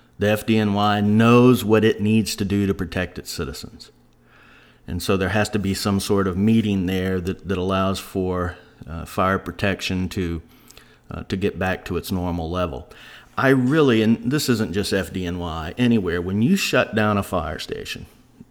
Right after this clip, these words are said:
even for a day, people will go, yeah, let's say you shut down a fire station that hardly gets any calls. People say, "Well, yeah, it's no big deal, you know, we've, we've got other units." But you have a station there, so why did you put it there?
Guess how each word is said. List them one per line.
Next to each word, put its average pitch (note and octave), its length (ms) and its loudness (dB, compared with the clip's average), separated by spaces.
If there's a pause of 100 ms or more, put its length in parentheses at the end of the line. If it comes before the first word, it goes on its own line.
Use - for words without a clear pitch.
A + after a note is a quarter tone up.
(180)
even F#3+ 300 2
for A2+ 220 2
a G#2 80 2
day, D#2 400 -4 (840)
people E3 240 2
will C3+ 120 6
go, B2 300 6
yeah, - 240 4
let's F#3 180 4
say F3 140 2
you D#3 100 2
shut B2+ 220 2
down A2+ 140 4
a G#2 40 0
fire G#2+ 240 4
station G#2+ 460 2
that G2+ 140 0
hardly A#2 360 2
gets A#2 240 0
any A#2 180 4
calls. - 500 -8 (380)
People C3 260 0
say, A#2+ 200 2
"Well, G3 480 0
yeah, A2 300 4
it's G#2+ 160 0
no C3+ 140 4
big A#2+ 240 2
deal, C3 280 2
you G2 120 2
know, A#2 200 2
we've, C3 340 -2
we've C3 200 -4
got D3 180 0
other C#3 220 0
units." A#2 500 -2 (600)
But B2+ 220 4
you D3 180 4
have C3+ 380 0
a A#2 40 4
station G2+ 760 -2 (120)
there, A2 540 -2
so - 160 0
why A2+ 220 4
did A2+ 180 2
you G2 80 -2
put C3+ 220 0
it - 160 -4
there? - 240 -10